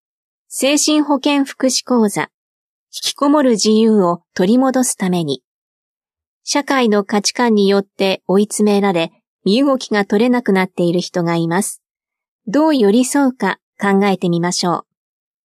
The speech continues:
対象、市内在住、在勤の方。二月二十八日金曜日、午後二時から三時半。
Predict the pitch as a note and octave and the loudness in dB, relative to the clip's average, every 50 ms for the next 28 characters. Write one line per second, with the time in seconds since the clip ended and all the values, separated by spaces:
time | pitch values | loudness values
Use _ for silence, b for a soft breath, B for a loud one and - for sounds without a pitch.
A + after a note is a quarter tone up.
0 | _ _ _ _ - A3 A#3 A3+ G#3+ - - G#3+ G3+ G3 F#3+ - - _ _ _ | _ _ _ _ -4 -2 0 0 0 0 0 0 2 2 0 -2 -4 _ _ _
1 | _ _ - - D#4 D#4 D#4+ D4+ C4+ A3+ F#3 - G3+ G#3 G3+ G3 F3+ - F#3+ F#3 | _ _ -4 0 0 2 2 2 2 0 0 0 0 2 2 2 0 0 0 0
2 | F#3 F3+ E3+ - - _ G#3 F#3 F#3 G#3 G#3 - - G3+ F#3+ F#3 F#3 F3+ - - | 0 0 -2 -4 -6 _ -4 -2 0 0 -2 -2 -2 0 0 0 0 -2 -4 -8
3 | E3+ - - D#3 - - _ _ _ _ _ _ _ _ _ _ _ _ F#3 F#3+ | -8 -6 -8 -8 -8 -10 _ _ _ _ _ _ _ _ _ _ _ _ -2 -2
4 | A3+ B3+ C4+ C4+ - C4+ B3 C4+ C#4 C4+ G#3+ - A#3 A3+ G#3 G3 G#3 F#3+ F3 - | 0 -2 -4 -4 -2 -2 0 0 2 0 0 0 2 2 2 0 0 -4 -4 -2
5 | - G3+ G3 G3 - - - - - G3+ G3+ G3+ G3 G3 G3+ F#3+ F3+ D#3+ - D#3 | 0 0 0 0 0 -4 -6 -2 0 0 2 2 2 2 0 0 -2 -2 -2 -4
6 | D3+ - _ _ _ _ _ _ _ _ _ _ _ G#3 C4 D4 B3 B3+ A3+ G3+ | -4 -6 _ _ _ _ _ _ _ _ _ _ _ -2 -2 0 2 2 2 2
7 | G#3+ C#4+ D4 D#4 D#4+ D#4 - C4+ A3+ G#3 G3 - - G3+ G3 F#3+ F#3+ - G3 F#3+ | 2 2 2 2 0 0 0 0 0 0 -2 -2 -2 0 0 0 0 0 -2 -4
8 | - G3+ F3+ D#3 - - | -4 -4 -4 -4 -6 -8